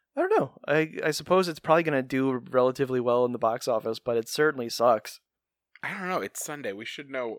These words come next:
Speaker 2: how it's performed. I wonder.
Speaker 1: I
Speaker 2: We'll
Speaker 1: don't feel,
Speaker 2: find out.
Speaker 1: yeah, I don't feel like anybody rushed out to see a premiere night.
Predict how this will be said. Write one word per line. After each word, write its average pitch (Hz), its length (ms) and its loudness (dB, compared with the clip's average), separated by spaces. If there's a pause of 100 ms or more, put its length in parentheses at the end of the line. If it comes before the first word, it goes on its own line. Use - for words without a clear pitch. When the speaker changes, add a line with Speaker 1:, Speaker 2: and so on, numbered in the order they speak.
Speaker 2:
how 107 280 -10
it's 98 140 -16 (520)
performed. 104 520 -16
I 92 60 -14
wonder. 101 380 -14 (920)
Speaker 1:
I 131 40 -2
Speaker 2:
We'll 135 60 2
Speaker 1:
don't 151 120 2
feel, 139 100 2
Speaker 2:
find 113 160 0
out. 95 180 -2
Speaker 1:
yeah, 123 120 -8
I 127 60 -4
don't 160 180 2
feel 190 160 2
like 135 140 4
anybody 131 360 2
rushed 117 320 0
out 117 160 0
to 117 80 -6
see 120 220 -4
a 117 40 -2
premiere 117 340 -4
night. 117 280 -6